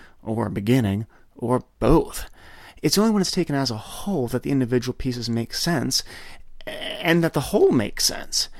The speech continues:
And I think that's exactly how it should be. So, there you go. The Lord of the Rings should be considered one movie,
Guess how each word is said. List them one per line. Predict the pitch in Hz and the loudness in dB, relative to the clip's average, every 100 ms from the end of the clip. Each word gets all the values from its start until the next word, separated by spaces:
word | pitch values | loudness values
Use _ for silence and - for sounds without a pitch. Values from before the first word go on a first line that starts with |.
| - - - - _ - | -16 -18 -20 -20 _ 0
And | 165 | 2
I | 180 | 4
think | 254 233 | 2 2
that's | 165 | 0
exactly | 143 147 147 143 | 0 2 0 0
how | 135 135 113 | -4 -2 -2
it | - | -2
should | - 104 98 | -4 -4 -4
be. | - - - - - - - - - | -8 -10 -18 -20 -20 -20 -20 -20 -14
So, | - - 151 127 - - - - | -4 4 4 4 -4 -20 -20 2
there | 175 | 6
you | 135 | 6
go. | 113 - - - - - - - | 4 -2 -8 -18 -20 -18 -12 -4
The | |
Lord | 139 185 | 4 6
of | |
the | 160 | 6
Rings | 143 139 | 6 2
should | - | 0
be | 117 | -4
considered | 117 120 110 104 | -2 0 0 2
one | 117 135 | 2 6
movie, | 117 110 110 | 6 6 4